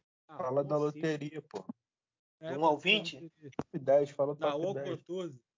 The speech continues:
Speaker 1: É, um, quatorze, sei
Speaker 2: Fa-,
Speaker 1: lá.
Speaker 2: fala um quatorze, loteria é melhor.
Speaker 3: Beleza, vou falar aqui do um ao quatorze. O Detroit Pistons pegou o Cade Cunningham.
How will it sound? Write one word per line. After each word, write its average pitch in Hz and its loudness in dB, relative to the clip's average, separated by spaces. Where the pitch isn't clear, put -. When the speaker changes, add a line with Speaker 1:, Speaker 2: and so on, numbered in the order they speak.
Speaker 1:
É, 180 -6
um, 160 -12
quatorze, 151 -16
sei - -20
Speaker 2:
Fa-, 185 6
Speaker 1:
lá. 170 -2
Speaker 2:
fala 175 0
um 185 0
quatorze, 170 2
loteria 139 2
é 127 2
melhor. 120 2
Speaker 3:
Beleza, 147 0
vou 139 -4
falar 165 4
aqui 170 -4
do 175 -4
um 180 4
ao 185 8
quatorze. 135 -4
O 131 -16
Detroit 175 0
Pistons 190 -12
pegou 175 2
o 165 0
Cade 170 -2
Cunningham. 165 -4